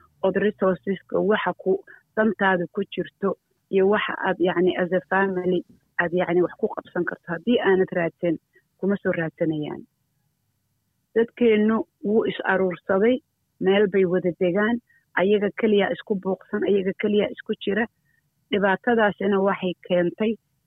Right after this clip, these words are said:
inaan waddanka resources, maanta waddankeenni, waad aragtay,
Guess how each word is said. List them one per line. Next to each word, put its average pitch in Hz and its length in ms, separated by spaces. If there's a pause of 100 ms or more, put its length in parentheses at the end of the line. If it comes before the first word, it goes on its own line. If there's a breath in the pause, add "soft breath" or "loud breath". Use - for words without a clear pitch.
(140)
inaan 196 320
waddanka 185 680
resources, 175 680
maanta 180 420
waddankeenni, 170 640 (400)
waad 170 160
aragtay, 160 360